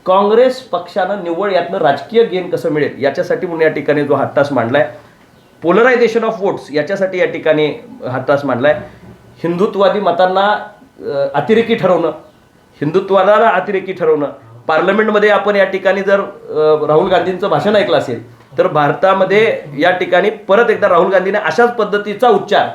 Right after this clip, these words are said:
केंद्र शासनामध्ये त्या ठिकाणी केला होता आणि त्याचं रिफ्लेक्शन कोल्हापूर जिल्ह्यामध्ये दिसतंय की नाही? आज तेच शब्द त्यांच्या खासदारांच्या तोंडी या ठिकाणी येत आहेत.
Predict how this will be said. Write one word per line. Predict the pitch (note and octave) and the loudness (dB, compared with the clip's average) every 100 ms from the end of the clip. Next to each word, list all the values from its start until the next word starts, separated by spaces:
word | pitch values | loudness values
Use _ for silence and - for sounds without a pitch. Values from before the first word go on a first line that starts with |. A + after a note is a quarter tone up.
| - - _ - | -12 -20 _ -4
केंद्र | F#3+ G#3 G#3 | -2 0 2
शासनामध्ये | F#3+ F#3+ F#3 F#3 | 0 0 0 0
त्या | F3+ | 0
ठिकाणी | F3 E3 E3 | 0 0 0
केला | D#3 D3+ | 2 2
होता | C#3 B2 A#2+ - - | 2 0 -4 -8 -10
आणि | - G3 A3 | -2 0 2
त्याचं | G#3 F3 C4 | 2 2 4
रिफ्लेक्शन | B3+ A#3 A#3 A3+ G3 D3+ - D#3+ | 2 2 0 2 0 -2 -12 -8
कोल्हापूर | F3+ G3+ G#3+ | -2 0 0
जिल्ह्यामध्ये | G#3 A3 A3+ A3 | -2 0 0 0
दिसतंय | A3 G#3 A#3+ | -2 0 0
की | A3+ | 0
नाही? | D#3 A#2 - - _ _ _ _ | -2 -8 -12 -20 _ _ _ _
आज | A2+ E3+ F#3 - - - | -2 0 0 -4 -10 0
तेच | C4+ - - | 0 0 0
शब्द | B3 F3+ D3 - - _ | 0 2 -2 -2 -16 _
त्यांच्या | F#3 F3+ A#3 A#3+ | 0 0 2 2
खासदारांच्या | F#3+ F#3 F#3+ F#3 G#3+ | 2 2 2 2 0
तोंडी | G#3+ F3+ F#3 | -2 -2 0
या | F#3 | 0
ठिकाणी | D#3+ F3 F3 E3+ | 0 0 0 2
येत | D#3 F#3 | 0 2
आहेत. | G#3 | 0